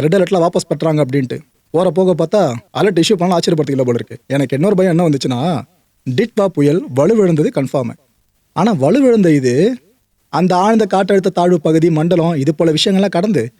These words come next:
திரும்ப புயலா போயிடுமோன்ற பயம் ஆட்கொள்ள ஆரம்பிச்சது. வாய்ப்பு இருக்காதுன்னு நினைக்கிறேன். just கேமியோ மட்டும் பண்ணிட்டு போட்டோம். அது இங்க வந்து ருத்ரதாண்டவம் ஆடிச்சுன்னா தாங்க முடியாது மக்களே. ஏன்னா ஸ்ரீலங்கா காட்சிகள் இன்னும் நம்ம மனசுல ஆழமா இருக்கு. சென்னை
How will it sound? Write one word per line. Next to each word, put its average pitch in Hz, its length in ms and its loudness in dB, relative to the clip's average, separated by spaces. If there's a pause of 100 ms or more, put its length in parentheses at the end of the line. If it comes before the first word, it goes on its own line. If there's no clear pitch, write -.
(320)
திரும்ப 311 340 2
புயலா 233 320 2
போயிடுமோன்ற 196 360 2 (100)
பயம் 190 280 2
ஆட்கொள்ள 208 360 0
ஆரம்பிச்சது. 143 360 -2 (480)
வாய்ப்பு 208 280 -2
இருக்காதுன்னு 196 400 0
நினைக்கிறேன். 190 340 0 (320)
just 156 160 -2 (160)
கேமியோ 214 340 2
மட்டும் 190 260 0
பண்ணிட்டு 180 260 0
போட்டோம். 135 260 -2 (340)
அது 139 180 0
இங்க 170 180 4
வந்து 202 200 2
ருத்ரதாண்டவம் 185 440 0
ஆடிச்சுன்னா 180 320 -2 (400)
தாங்க 170 220 -2
முடியாது 156 240 0
மக்களே. 147 260 -2 (200)
ஏன்னா 160 180 0
ஸ்ரீலங்கா 196 440 0
காட்சிகள் 156 420 -2
இன்னும் 185 180 2
நம்ம 151 160 0
மனசுல 156 280 -4
ஆழமா 147 280 -2
இருக்கு. - 180 -14 (720)
சென்னை 233 220 2